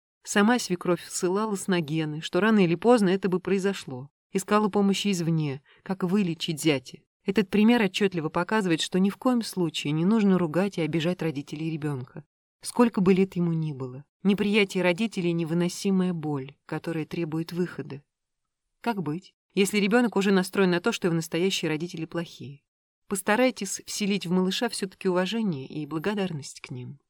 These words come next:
на своём примере. Поверьте, это и в вашей жизни аукнется. Ребёнок будет благодарен вам. Расскажите, что у них не было другого выхода, что сама судьба так хотела, чтобы родили одни родители, а воспитали другие.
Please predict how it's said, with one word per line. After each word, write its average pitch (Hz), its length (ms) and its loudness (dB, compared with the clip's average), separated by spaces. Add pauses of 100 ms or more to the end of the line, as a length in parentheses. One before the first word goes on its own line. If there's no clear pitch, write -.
на 190 80 0
своём 196 400 -2
примере. 151 500 -6 (500)
Поверьте, 208 460 2
это 180 220 0
и 175 240 -2
в 160 60 -4
вашей 202 420 2
жизни 147 340 -2
аукнется. 139 600 -10
Ребёнок 180 400 0
будет 185 240 -2
благодарен 160 580 -2
вам. 196 320 -4 (220)
Расскажите, 208 580 -2
что - 160 -2
у 175 40 4
них 175 200 0
не 208 160 2
было 160 220 0
другого 165 380 2
выхода, 151 520 -6 (220)
что - 180 -4
сама 202 320 2
судьба 175 360 -2
так 160 200 -10
хотела, 143 400 -10
чтобы 147 320 -6
родили 170 320 0
одни 185 300 2
родители, 139 480 -4
а 139 60 -4
воспитали 185 460 -4
другие. 143 560 -6